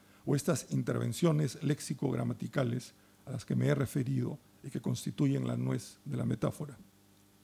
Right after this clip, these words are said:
Supongo que nuez de la metáfora es una metáfora, pero digamos.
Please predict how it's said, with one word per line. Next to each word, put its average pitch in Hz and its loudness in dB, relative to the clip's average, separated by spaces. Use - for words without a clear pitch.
Supongo 127 -2
que 131 -4
nuez 120 0
de 123 -2
la 123 -2
metáfora - -6
es - -10
una - -6
metáfora, 143 -8
pero 151 -10
digamos. 147 -12